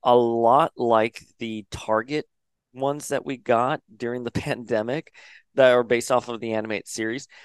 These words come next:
but these look very different to me. It, it looks like it may be the same body type with a different deco, but their faces, their heads are different because Rogue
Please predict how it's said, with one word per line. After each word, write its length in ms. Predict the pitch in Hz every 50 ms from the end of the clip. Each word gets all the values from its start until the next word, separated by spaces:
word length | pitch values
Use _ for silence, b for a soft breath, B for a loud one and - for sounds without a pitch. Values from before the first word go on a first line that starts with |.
| B B -
but 160 | 202 190 -
these 240 | 226 233 220 - 190
look 140 | 180 143 _
very 220 | - 127 113 110 107
different 460 | 101 92 - - 113 104 92 - -
to 120 | - -
me. 200 | 104 101 98 - -
It, 140 | 170 - -
it 100 | 185 175
looks 220 | 202 226 226 -
like 140 | 254 233 -
it 80 | 165 147
may 160 | 135 135 143
be 140 | 139 139 135
the 100 | 120 110
same 220 | - 131 117 101
body 280 | - 101 95 104 123 143
type 320 | - - 147 139 139 -
with 160 | 117 110 98
a 60 | 104
different 320 | 98 110 101 - 113 107 98
deco, 360 | 104 107 - - 131 120 113
but 200 | 101 113 - -
their 180 | 139 131 120 113
faces, 800 | _ _ _ - 101 78 87 - - - 90 87 - - - -
their 140 | 113 110
heads 500 | - - - - 92 - - _ - - - -
are 120 | 101 92
different 360 | 90 95 87 - - 92 92
because 260 | 101 113 135 117 -
Rogue 320 | 131 151 165 175 180 185